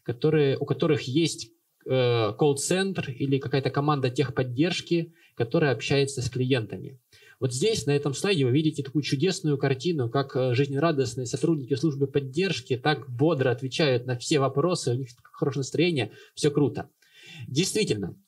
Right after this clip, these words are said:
в некоторых ситуациях, когда, например, э, у нас есть, э, фирма по доставке еды или какая-то банк, э, количество наших клиентов, э, может, э, исчисляться тысячами, ну, максимум десятками тысяч, да?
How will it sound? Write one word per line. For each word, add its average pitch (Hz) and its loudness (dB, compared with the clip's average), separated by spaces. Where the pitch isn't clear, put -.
в 127 2
некоторых 190 0
ситуациях, 202 0
когда, 139 2
например, 156 0
э, 143 0
у 135 2
нас 151 0
есть, 151 0
э, 127 2
фирма 143 2
по 139 2
доставке 131 0
еды 143 2
или 131 2
какая-то 131 2
банк, 160 0
э, 131 2
количество 160 0
наших 165 2
клиентов, 170 0
э, 117 0
может, 147 0
э, 127 2
исчисляться 147 0
тысячами, 151 0
ну, 175 -2
максимум 147 -2
десятками 113 -4
тысяч, - -14
да? 101 -2